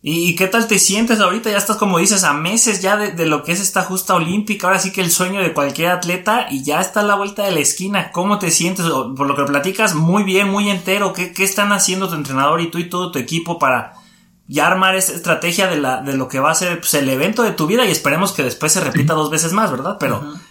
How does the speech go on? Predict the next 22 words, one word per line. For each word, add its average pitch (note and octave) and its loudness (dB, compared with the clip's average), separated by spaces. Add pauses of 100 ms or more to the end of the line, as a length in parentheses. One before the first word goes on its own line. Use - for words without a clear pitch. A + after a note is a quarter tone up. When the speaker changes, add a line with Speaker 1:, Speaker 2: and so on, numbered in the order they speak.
(100)
Speaker 1:
en C3 -2
Speaker 2:
Sí, F3 2
Speaker 1:
este, F3+ 2
Speaker 2:
sí. E3+ -2
Speaker 1:
el C3 0
presente. C#3+ -2 (840)
Speaker 2:
Sí, D3+ 4
pues F3+ 4
ahorita, F3 2 (400)
pues, C#3 2 (680)
sí D3+ 4
hemos E3+ 8
modificado D3 6
ciertas D#3 2
cosas E3 4
que, A2 0
que, G#2+ 2
pues, G#2 -4
todavía D3 4
pueden D#3 6
ser D3+ 4
mejorables. D#3+ 2